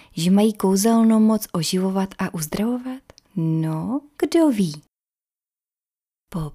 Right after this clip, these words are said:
pyžamové oslavě se všichni probudili do krásného rána.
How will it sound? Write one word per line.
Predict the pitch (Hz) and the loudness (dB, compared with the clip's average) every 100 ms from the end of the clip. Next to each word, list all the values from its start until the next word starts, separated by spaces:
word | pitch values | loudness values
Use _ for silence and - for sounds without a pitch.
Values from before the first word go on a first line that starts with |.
| - | -4
pyžamové | 208 226 294 294 311 277 240 185 | -2 2 6 6 6 4 2 0
oslavě | 170 - 175 165 160 160 160 233 - - - | -2 -4 -4 -6 -6 -6 -6 -10 -14 -20 -14
se | - - | -8 -6
všichni | 151 - 285 294 285 220 | -4 -2 -2 4 6 6
probudili | 196 220 220 233 233 226 | 4 2 2 2 4 4
do | 202 190 | 4 0
krásného | 185 190 185 180 - 185 175 170 170 | 0 0 0 -2 -4 -4 -2 -4 -4
rána. | 170 156 151 156 156 | -4 -6 -6 -10 -12